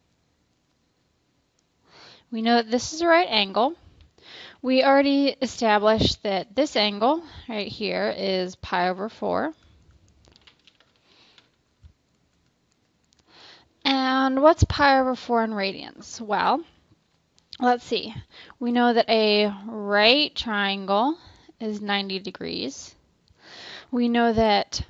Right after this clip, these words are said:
pi over four is half of this angle, so half of ninety degrees is forty-five degrees. And we know that, again, a right tri-, a right angle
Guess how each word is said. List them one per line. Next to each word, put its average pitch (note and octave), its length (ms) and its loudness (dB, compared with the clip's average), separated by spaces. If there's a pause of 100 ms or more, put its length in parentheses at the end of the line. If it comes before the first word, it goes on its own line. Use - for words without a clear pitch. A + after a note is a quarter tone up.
(140)
pi A3 280 2
over G#3+ 200 0
four G#3 640 0 (100)
is G#3 180 -4
half - 520 -2
of D4 60 -8
this C4 220 -2
angle, G3+ 680 -2
so G#3+ 340 0
half A3+ 320 2
of B3+ 140 -8
ninety A#3 240 -4
degrees G#3 420 -6
is G#3 140 -10
forty-five F#3 680 -6
degrees. G3+ 600 -12 (2250)
And A#3+ 300 2
we A#3+ 60 2
know A#3+ 160 4
that, A#3+ 280 6
again, G#3 260 0
a A3+ 100 0
right G3 280 4
tri-, G3 420 -2 (120)
a G3 100 -2
right F3+ 240 0
angle G3 500 -4